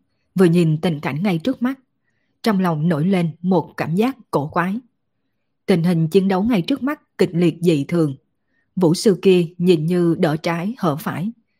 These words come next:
nhưng hắn luôn có một loại dự cảm, tự hồ chiến cuộc ngay trước mắt là vũ sư cố ý gây nên. "Thẩm huynh, như thế nào rồi?" Ngao Hoàng chú ý tới thần sắc biến hóa của Thẩm Lạc, truyền âm hỏi.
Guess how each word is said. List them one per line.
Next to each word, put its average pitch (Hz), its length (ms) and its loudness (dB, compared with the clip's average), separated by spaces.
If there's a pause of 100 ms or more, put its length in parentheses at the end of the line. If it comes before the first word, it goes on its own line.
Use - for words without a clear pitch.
(340)
nhưng 185 200 4
hắn 196 240 2
luôn 185 240 6
có 240 100 0
một 226 220 2
loại 143 200 -2
dự 147 240 -2
cảm, 156 280 -6 (380)
tự 185 120 4
hồ 156 540 -2
chiến 196 220 0
cuộc 175 200 2
ngay 170 160 -4
trước 269 220 -6
mắt 285 200 -6 (300)
là 156 160 0
vũ 151 180 0
sư 180 380 -2
cố 175 160 2
ý 185 220 2
gây 190 180 2
nên. 165 240 0 (1500)
"Thẩm 160 180 0
huynh, 185 200 4 (260)
như 185 180 6
thế 247 120 0
nào 180 160 2
rồi?" 160 160 2 (1000)
Ngao 196 180 -2
Hoàng 165 260 -4
chú 185 220 2
ý 202 180 0
tới 196 260 -4
thần 165 220 -6
sắc - 260 -12
biến 185 180 0
hóa 185 320 -6
của 165 100 -4
Thẩm 160 240 -6
Lạc, 180 240 -4 (180)
truyền 165 200 2
âm 165 180 -4
hỏi. 160 320 -6